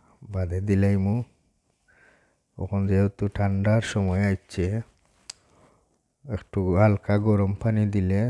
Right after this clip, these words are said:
গরুয়ে গুড়া খাইতে ভালো পায়, একটানে খাই লিব।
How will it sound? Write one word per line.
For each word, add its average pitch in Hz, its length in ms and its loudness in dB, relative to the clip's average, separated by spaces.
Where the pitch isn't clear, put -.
গরুয়ে 98 420 0
গুড়া 95 260 2
খাইতে 98 340 0
ভালো 98 280 2
পায়, 104 220 0
একটানে 92 500 -2
খাই 95 220 4
লিব। 87 160 -2